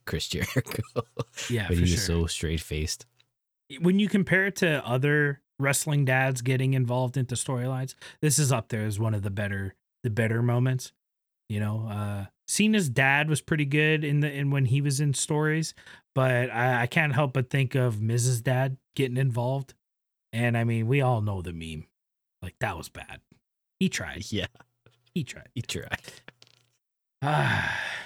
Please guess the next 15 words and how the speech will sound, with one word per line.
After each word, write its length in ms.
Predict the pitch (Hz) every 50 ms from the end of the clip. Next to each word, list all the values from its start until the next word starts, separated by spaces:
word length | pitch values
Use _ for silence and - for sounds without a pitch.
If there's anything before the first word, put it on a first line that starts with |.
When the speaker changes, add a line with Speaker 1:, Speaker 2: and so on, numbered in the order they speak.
| - - - - -
Speaker 2:
so 160 | - - 180
yeah, 220 | 190 214 220 175
this 160 | 156 170 156
sets 260 | - 220 214 190 - 214
up, 240 | 208 190 - -
uh, 220 | 196 185 175 175 170
this 140 | 160 - -
sets 220 | - 190 - -
up 140 | 190 165 190
an 100 | 175 165
interesting 500 | 170 165 - - 180 151 - - 170 147
situation 640 | - - 156 - - 139 131 139 143 - - 151 131
for 140 | - 147
Revolution 720 | 131 127 131 127 127 120 120 127 147 151 - - 147 123 113
as 520 | 113 113 110 110 110 110 107 95 - -